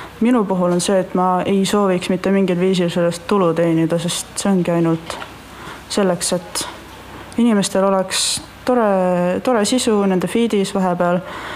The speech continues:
Korraks, äh, nohistad selle peale, ma arvan, et keegi päris kajakat ei pane enda peale. Aga on siuke, nagu sa mainisidki, Kelly,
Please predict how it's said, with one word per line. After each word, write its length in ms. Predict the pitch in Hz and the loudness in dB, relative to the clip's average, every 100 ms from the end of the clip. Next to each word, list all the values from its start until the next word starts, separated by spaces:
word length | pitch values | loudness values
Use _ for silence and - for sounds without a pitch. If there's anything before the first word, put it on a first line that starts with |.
| - - - - | -12 -14 -16 -12
Korraks, 420 | - 233 190 - - | -2 0 0 0 0
äh, 320 | 185 185 185 175 - | 0 2 0 -4 -2
nohistad 460 | 247 269 214 185 | 2 2 2 -2
selle 220 | - 180 | -2 0
peale, 240 | 175 175 180 165 | 2 2 0 0
ma 80 | 196 | 0
arvan, 120 | 185 | 0
et 80 | 180 | 0
keegi 400 | 190 180 175 170 - | 0 2 0 -2 -4
päris 180 | 180 175 | -4 0
kajakat 440 | 202 180 175 170 | 0 0 -2 -4
ei 60 | 170 | 0
pane 180 | 185 180 | 2 2
enda 180 | 175 170 | 2 0
peale. 240 | 175 180 175 - - - - - | 0 -2 -4 -8 -10 -10 -10 -4
Aga 240 | 202 202 202 | 0 2 2
on 140 | 214 | 2
siuke, 300 | 208 214 254 277 | 0 -2 2 2
nagu 200 | 262 220 | 0 0
sa 100 | 220 | 2
mainisidki, 500 | 226 226 214 196 208 | 2 2 0 0 -2
Kelly, 320 | 202 190 190 | 0 2 4